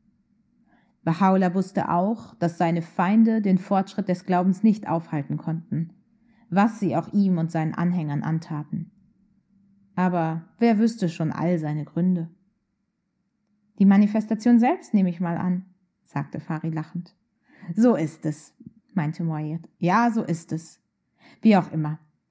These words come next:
Als Khurshid Pascha, der Gouverneur von Adrianopel, den Befehl erhielt, Baha'u'llah nach Akka zu verbannen, war er, wie der Gouverneur von Bagdad vor ihm, so sehr beschämt darüber, dass er es nicht fertig brachte,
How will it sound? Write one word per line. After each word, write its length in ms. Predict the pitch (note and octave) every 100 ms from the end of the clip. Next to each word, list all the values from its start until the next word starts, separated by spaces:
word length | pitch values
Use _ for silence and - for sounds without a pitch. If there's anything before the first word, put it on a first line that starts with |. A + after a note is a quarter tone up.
| _ _ - -
Als 240 | G#3+ G#3
Khurshid 540 | C4 A#3+ - D4+ D4+
Pascha, 760 | - F#3+ F#3 G3 E3+ D#3+ G#3 A3 -
der 120 | E3+
Gouverneur 480 | F3 E3 D#3+ F#3 F3+
von 200 | F#3 -
Adrianopel, 800 | E3 F3 D#3 D#3+ G3 G#3 F#3 - - -
den 120 | G3+
Befehl 440 | G3 F#3+ C4 C#4+ B3
erhielt, 640 | G3 F#3+ A3+ A#3 A#3 -
Baha'u'llah 540 | F#3 F#3+ G3 F#3+ F#3+ F3+
nach 220 | E3+ -
Akka 300 | G#3 G#3+ E3+
zu 140 | E3
verbannen, 680 | E3 D#3+ D3+ D#3+ F#3 G#3 - _ _ - -
war 240 | F#3 F3+ -
er, 460 | F#3 G3 A#3 A#3+ - - -
wie 200 | B3 C4+
der 120 | C4+
Gouverneur 420 | A#3+ A#3 A3+ A3
von 200 | A3 G#3
Bagdad 380 | G#3 G#3 - F#3+
vor 240 | - G#3
ihm, 380 | D#3+ D#3 E3 E3 _
so 400 | G3 F#3 A#3 C4+
sehr 200 | B3 A3+
beschämt 600 | G3+ F#3+ - A#3 C#4+ A3+
darüber, 380 | F3 E3+ E3 F3 - - -
dass 160 | A3+
er 100 | C4
es 100 | C4
nicht 200 | C#4+ C#4
fertig 480 | - B3+ C4+ C4 -
brachte, 560 | E3+ C#3+ - D#3+ E3